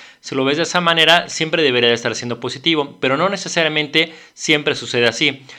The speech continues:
¿Cuáles son algunos de los problemas que presentan las empresas que no manejan bien su flujo de efectivo? Bueno, pues uno de ellos o de los principales es que siempre están pidiendo dinero o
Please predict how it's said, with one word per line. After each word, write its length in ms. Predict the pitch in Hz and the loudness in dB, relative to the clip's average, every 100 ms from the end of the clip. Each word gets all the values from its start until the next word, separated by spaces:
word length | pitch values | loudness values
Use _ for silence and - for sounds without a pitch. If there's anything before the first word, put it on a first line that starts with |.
| _ | _
¿Cuáles 240 | - 185 185 | 2 2 2
son 140 | 196 | -2
algunos 320 | 185 170 170 | -2 -2 -2
de 60 | 156 | -2
los 120 | 127 | -2
problemas 400 | - 131 135 139 | -2 0 0 -2
que 80 | - | -4
presentan 440 | 120 107 123 139 | -8 -6 -4 -2
las 140 | 123 - | -2 -4
empresas 460 | 107 120 113 131 | -6 -4 -2 -4
que 120 | - 117 | -6 -6
no 100 | 113 | -4
manejan 420 | 117 117 123 117 | -2 -2 -4 -2
bien 300 | 117 117 117 | -2 -2 -8
su 160 | - | -16
flujo 260 | 113 113 135 | -8 -4 -2
de 60 | 117 | -4
efectivo? 460 | 117 110 135 160 | -4 -4 -2 -2
Bueno, 340 | 117 110 104 - - - | 0 0 0 -4 -18 -18
pues 180 | - 113 | -12 -6
uno 160 | 170 175 | 0 4
de 100 | 160 | 4
ellos 180 | 156 | 4
o 80 | 139 | 0
de 80 | 113 | -2
los 120 | 110 | -4
principales 600 | - 123 139 151 156 151 160 | -6 -8 -2 0 0 -2 -6
es 140 | 139 | -6
que 120 | 139 | -4
siempre 260 | 135 156 156 | -4 -4 -4
están 260 | - 143 | -4 -6
pidiendo 380 | 131 123 123 123 | -2 -2 0 0
dinero 420 | 120 120 123 107 - - - - | 0 2 2 0 -8 -20 -10 2
o 380 | 175 208 - | 4 4 -4